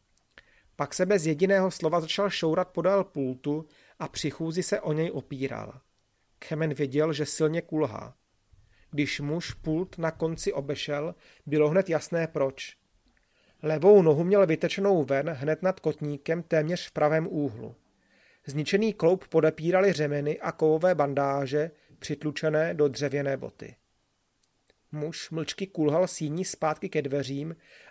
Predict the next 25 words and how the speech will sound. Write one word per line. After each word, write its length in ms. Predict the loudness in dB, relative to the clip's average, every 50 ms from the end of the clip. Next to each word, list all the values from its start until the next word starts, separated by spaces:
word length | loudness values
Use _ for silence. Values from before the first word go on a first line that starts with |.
| _ -6
a 60 | -4
zmatený 500 | -2 0 0 0 2 2 2 2 0 -2
Khemen 480 | -4 -10 -12 -8 -4 -2 0 0 0 2
ho 100 | 2 2
následoval. 800 | 2 2 0 -2 -4 -6 -4 -4 -4 -4 -4 -6 -6 -8 -12 -18 _ _ _ _ _ _ _ _
Když 240 | -8 -6 -6 -4 -2
viděl, 440 | -2 -2 0 2 0 0 0 -2 -6 -12 _ _ _ _ _ _ -4
jak 260 | -2 -2 -2 -2 -2
mužova 400 | -2 0 2 4 4 6 6 4
těžká 480 | 2 2 -2 -6 -6 -4 -2 -2 0 0
bota 220 | 0 -2 -2 -2
škrábe 440 | -4 -4 -4 -2 -2 0 0 0 0
po 140 | 0 0 2
dlaždicích, 800 | 2 2 0 0 -2 -4 -6 -6 -6 -10 -12 -12 -14 -12 -10 -6
uvědomil 500 | -2 0 0 2 2 2 2 2 0 -2
si, 360 | -2 -4 -4 -4 -4 -4 -8 _ _ _ _ _ _ _ _ _
odkud 340 | -4 -4 -4 -4 -6 -8 -6
pochází 720 | -4 -6 -4 -2 0 2 2 2 2 0 -2 -2 -4 -2
většina 420 | -2 -2 -2 -2 0 0 0 2
odřenin 480 | 2 -2 -2 -2 -2 -2 -2 -2 -4 -6 -6
a 80 | -8
prasklin 460 | -6 -4 -2 -4 -4 -4 -6 -6 -6 -6
v 80 | -6
podlaze. 560 | -6 -6 -4 -2 -4 -6 -6 -8 -12 -14 -16 -18 _ _ _ _ _ _ _ _ _ -20 -20 -20 -12
Zvuk, 520 | -10 -8 -6 -6 -4 -4 -6 -6 -8 -16